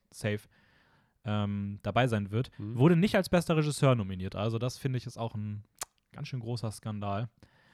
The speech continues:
Speaker 1: Ähm,
Speaker 2: Ein Skandal.
Speaker 1: <laughs> Ja,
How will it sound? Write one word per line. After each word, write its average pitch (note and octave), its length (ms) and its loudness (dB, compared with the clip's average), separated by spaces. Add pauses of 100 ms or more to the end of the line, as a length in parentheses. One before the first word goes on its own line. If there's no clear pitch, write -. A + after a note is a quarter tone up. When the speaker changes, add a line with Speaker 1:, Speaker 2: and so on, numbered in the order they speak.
(400)
Speaker 1:
Ähm, B2+ 260 4
Speaker 2:
Ein C3 200 2
Skandal. D3 1200 -4 (260)
Speaker 1:
<laughs> - 60 -2 (1800)
Ja, A#2+ 200 0